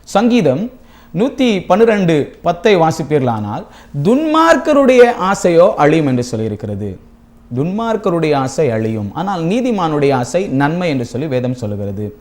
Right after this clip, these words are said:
சங்கீதம் இருபது நாலை வாசிப்பீர்களானால்,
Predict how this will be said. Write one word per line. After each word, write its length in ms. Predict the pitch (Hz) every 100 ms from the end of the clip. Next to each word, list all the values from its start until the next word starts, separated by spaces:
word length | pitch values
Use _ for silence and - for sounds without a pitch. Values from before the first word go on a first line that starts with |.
| - - - -
சங்கீதம் 640 | - 202 240 262 160 185 233 -
இருபது 560 | 208 277 226 151 185
நாலை 420 | 143 156 208 226 160
வாசிப்பீர்களானால், 880 | 160 160 147 131 117 104 104 156